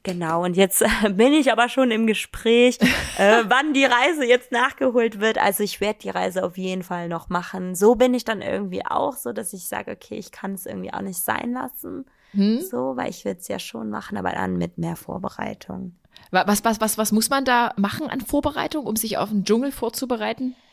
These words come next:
Speaker 2: Für
Speaker 1: Boah.
Speaker 2: die, die's jetzt nicht wissen, ich weiß es auch nicht, was
Speaker 1: Ja.
Speaker 2: macht man da? Im Zelt schlafen bei Luftfeuchtigkeit? Hm.
Speaker 1: Nee, man schläft in der Hängematte, aber man muss halt einfach gewohnt sein, wirklich stundenlang zu gehen und halt auch zu gehen mit,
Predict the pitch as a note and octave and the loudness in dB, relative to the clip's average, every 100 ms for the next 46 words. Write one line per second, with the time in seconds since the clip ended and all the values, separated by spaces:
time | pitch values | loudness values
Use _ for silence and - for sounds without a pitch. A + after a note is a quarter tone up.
0 | _ _ _ - F#3+ G#3 G#3+ A#3 A#3+ - | _ _ _ -4 -2 0 2 2 2 2
1 | G#3+ G3+ A3+ C#4+ G#3+ G3 F#3 E3 B2 B3 | 0 2 0 2 0 0 0 2 0 2
2 | B3+ F#3 F#3+ F#3+ A3+ G3 F3 F3 - G#3+ | 0 2 0 0 0 2 2 2 2 2
3 | B3 - B3+ B3 C#4 B3 G#3+ G#3 G#3 G#3 | 2 0 2 2 0 -2 0 2 2 0
4 | - G3+ F#3+ F#3 - F#3 E3 - - F3+ | 0 -2 -2 -4 -6 -4 -4 -6 -4 -2
5 | F3 D#3+ - _ G3+ G3 G#3+ A#3 A3+ G3+ | 0 -2 -8 _ -10 -6 -4 -2 -2 -6
6 | G3 A#3 A#3 G#3 G3 E3+ F3 G3 A3+ G3 | -6 -8 -6 -6 -8 -8 -8 -6 -4 -4
7 | F3+ G3 F#3 F#3 F#3 G3 G3+ - G#3 - | -6 -4 -2 -2 -2 -6 -8 -8 -8 -6
8 | G3 G3+ - G3+ E3+ F3+ G3+ G#3 - G3 | -6 -8 -10 -10 -8 -6 -4 -6 -6 -8
9 | F#3+ F#3 - F#3 - F#3+ F#3+ G3 F#3 F#3 | -8 -10 -10 -10 -6 -4 -4 -4 -2 -2
10 | F3+ - F#3+ E3+ F#3 F3+ E3+ F3+ - F3+ | -4 -6 -8 -8 -6 -6 -6 -8 -6 -6
11 | F3+ F3+ - F#3 - - F3 F#3+ F#3 F3+ | -6 -6 -6 -6 -6 -8 -6 -4 -2 -2
12 | - | -6